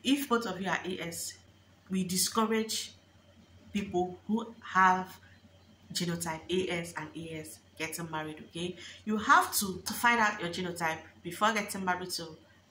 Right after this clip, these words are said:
your partner. There are some conditions that are gotten from the gene, that are transferred from the gene, okay? Conditions like albinism, conditions like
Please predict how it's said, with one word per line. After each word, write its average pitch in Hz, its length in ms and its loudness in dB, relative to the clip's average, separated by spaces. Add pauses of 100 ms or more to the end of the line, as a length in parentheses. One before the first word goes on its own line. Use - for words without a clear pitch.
(100)
your 147 300 -4 (120)
partner. 160 440 -2
There 208 160 6
are 220 120 8
some 208 280 2 (180)
conditions 226 760 2
that 170 360 2
are 165 280 4 (520)
gotten 202 280 0
from 170 280 -4
the 165 80 -8
gene, 175 200 -6
that 165 160 -2
are 160 180 0
transferred 202 720 2 (360)
from 160 280 -2
the 165 80 -10
gene, 170 400 -2
okay? 185 340 -2 (100)
Conditions 254 520 4
like 190 240 -2
albinism, 185 760 0
conditions 208 520 -2
like 165 240 -2